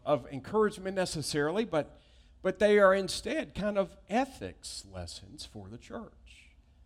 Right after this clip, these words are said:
And he writes in First John today, and what does he say? He says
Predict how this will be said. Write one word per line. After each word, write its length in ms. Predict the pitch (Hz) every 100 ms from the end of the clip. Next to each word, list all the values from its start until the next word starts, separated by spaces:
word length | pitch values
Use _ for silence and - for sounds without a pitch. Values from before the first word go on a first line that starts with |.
| _ _ -
And 140 | 185
he 140 | 160 180
writes 560 | 107 117 156 214 -
in 140 | 143 107
First 300 | 135 131 -
John 340 | 113 120 233
today, 480 | - 98 90 82 82 - - - -
and 160 | - 151
what 140 | 156
does 140 | 151
he 100 | -
say? 360 | 190 240 240 123 - _ _ - - _ - - - - -
He 160 | 214
says 680 | 240 - 139 120 120 156 -